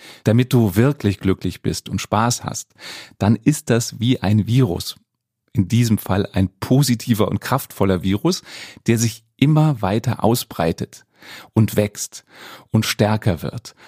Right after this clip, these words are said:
und die Kraft gibt und die Ideen gibt, was zu tun ist, damit du dahin kommst, damit du nicht mehr im Hamsterrad läufst,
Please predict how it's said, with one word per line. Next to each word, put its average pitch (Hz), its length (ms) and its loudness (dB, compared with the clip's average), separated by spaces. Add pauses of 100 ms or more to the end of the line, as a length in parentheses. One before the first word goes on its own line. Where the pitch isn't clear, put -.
(140)
und 110 140 2
die 107 100 0
Kraft - 480 -4
gibt - 400 -6
und 104 160 0
die 104 120 2
Ideen 107 500 2
gibt, - 420 -6
was - 380 -4
zu - 160 -8
tun 117 340 2
ist, - 380 -6
damit 101 360 2
du 98 80 -2
dahin 95 340 -2
kommst, - 520 -10 (540)
damit 123 260 2
du 120 60 4
nicht 123 340 0
mehr 98 340 0
im 87 220 -4
Hamsterrad 95 560 -2
läufst, 95 420 -2